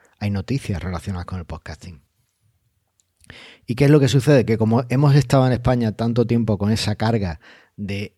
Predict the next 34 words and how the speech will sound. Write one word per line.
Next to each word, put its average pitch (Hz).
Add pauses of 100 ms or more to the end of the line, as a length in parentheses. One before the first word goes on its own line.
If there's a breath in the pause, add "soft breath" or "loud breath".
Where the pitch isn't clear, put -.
intentar 117
que 123
llegara 117
el 92
año 110
del 123
podcasting, 120 (920 soft breath)
se -
ha 131
hecho 151
como 123
que 120
el 113
podcast 135
es -
algo 127
en 117
sí 120
mismo, 101 (200)
como 117
que 104
somos 120
una 123
tribu 131
de 113
que 113
escuchamos, 123
o -
sea, 123
por 117
un 123
lado 139
están 131
además 123